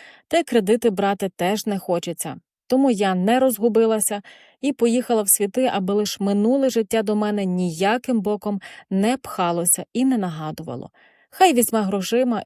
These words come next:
і знати я його не хочу. Хай він роботящий, без шкідливих звичок, і я його колись дуже сильно любила, але добра людина так би зі своєю дружиною після стількох років не вчинила. Хіба не так?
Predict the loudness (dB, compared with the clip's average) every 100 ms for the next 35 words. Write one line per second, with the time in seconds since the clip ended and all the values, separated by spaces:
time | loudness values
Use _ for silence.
0 | -4 -2 0 0 -2 -4 -4 -2 -2 -4
1 | -6 -8 -6 -6 -8 -6 -4 -4 -6 -14
2 | _ _ _ _ _ _ _ _ -6 0
3 | 2 4 4 2 0 -2 0 0 0 -4
4 | -4 -2 -4 -4 -2 0 0 -2 0 0
5 | 0 -2 -4 -4 0 0 0 -2 -2 -2
6 | -2 0 0 2 -2 0 0 0 0 0
7 | 0 0 -4 -12 -20 _ _ -4 0 0
8 | 2 4 6 6 6 4 4 2 2 0
9 | 0 0 0 -2 -2 -2 -2 2 2 2
10 | 0 -2 0 0 0 -4 -6 -2 -2 -2
11 | -2 -4 -4 -4 -2 -2 -2 -4 -4 -4
12 | -4 -2 -2 -4 -8 _ _ -6 -6 -4
13 | -6 -6 -10 -8 -6 -6 -8 -12